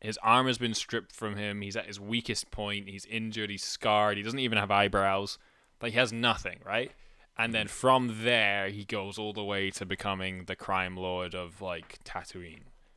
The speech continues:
Speaker 1: So I like the, the, that they showed that starting point in this episode one to then really show hopefully where he's gonna end up and, and,
Speaker 2: Mm-hmm.
Speaker 1: and sort of go to. Um, but yeah, it's an interesting series because there is, like,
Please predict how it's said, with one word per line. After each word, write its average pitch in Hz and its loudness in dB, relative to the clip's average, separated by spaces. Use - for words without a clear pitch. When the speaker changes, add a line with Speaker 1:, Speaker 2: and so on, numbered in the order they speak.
Speaker 1:
So 101 0
I 113 4
like 127 0
the, 110 -14
the, 113 -8
that 117 -2
they 113 0
showed 117 2
that 107 0
starting 104 0
point 110 -2
in 104 -8
this 104 -6
episode 104 -4
one 101 -4
to 110 -10
then 98 -6
really 101 -6
show 95 -4
hopefully 101 -6
where 92 -4
he's 92 -4
gonna 92 -6
end 90 -10
up 104 0
and, 95 -10
and, 92 -10
Speaker 2:
Mm-hmm. 82 -12
Speaker 1:
and 92 -10
sort 95 -10
of 90 -16
go 95 -2
to. 107 -2
Um, 101 -6
but 165 4
yeah, 202 8
it's 180 -4
an 147 -6
interesting 190 -4
series 175 4
because 127 -4
there 139 2
is, 143 0
like, 117 -2